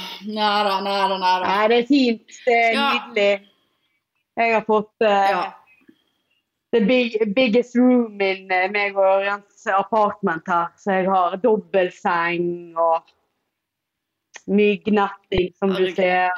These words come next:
Speaker 1: Ja, jeg ser det, myggnetting. Er det mye mygg der
Speaker 2: Ja,
Speaker 1: med
Speaker 2: da,
Speaker 1: mosquitos?
Speaker 2: du skal se kneet mitt. Her har jeg en jævel. Ser du den?
Speaker 1: Å, s-, å,
Speaker 2: Ja,
Speaker 1: herregud.
Speaker 2: en i-, klør. Her er forresten skaden. Litt av den.
Speaker 1: Men har du,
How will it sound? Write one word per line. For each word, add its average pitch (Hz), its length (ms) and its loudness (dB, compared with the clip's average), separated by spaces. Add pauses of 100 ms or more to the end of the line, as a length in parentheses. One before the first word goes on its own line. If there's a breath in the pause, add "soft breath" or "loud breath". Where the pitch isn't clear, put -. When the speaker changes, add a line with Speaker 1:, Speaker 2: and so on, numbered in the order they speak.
(260 loud breath)
Speaker 1:
Ja, 269 140 -2
jeg 294 100 -2
ser 285 380 -2
det, 214 100 0
myggnetting. 220 580 -2
Er 254 120 -2
det 240 120 -2
mye 185 140 -2
mygg 185 240 -4
der 190 80 0 (100)
Speaker 2:
Ja, 190 60 0
Speaker 1:
med 190 100 -4
Speaker 2:
da, 196 200 2
Speaker 1:
mosquitos? 196 480 -2
Speaker 2:
du 185 60 -4
skal - 360 -2
se 233 520 0 (180)
kneet 233 400 0
mitt. 156 160 -20 (120)
Her 202 160 0
har 214 280 2
jeg 180 180 -4
en 185 180 -6
jævel. 202 640 0 (220)
Ser 254 220 0
du 214 100 2
den? 220 380 2 (520)
Speaker 1:
Å, 202 120 -6
s-, - 200 -10 (260 soft breath)
å, 226 220 0
Speaker 2:
Ja, 208 320 2
Speaker 1:
herregud. 165 280 -6
Speaker 2:
en 233 240 0 (220)
i-, 262 400 -2
klør. 269 720 0 (220)
Her 196 260 0
er 151 300 -14 (180)
forresten 190 320 -4
skaden. 175 540 -2 (340)
Litt 190 200 -2
av 156 140 0
den. 170 160 -14 (520)
Speaker 1:
Men 240 140 -2
har 240 140 0
du, 226 180 -4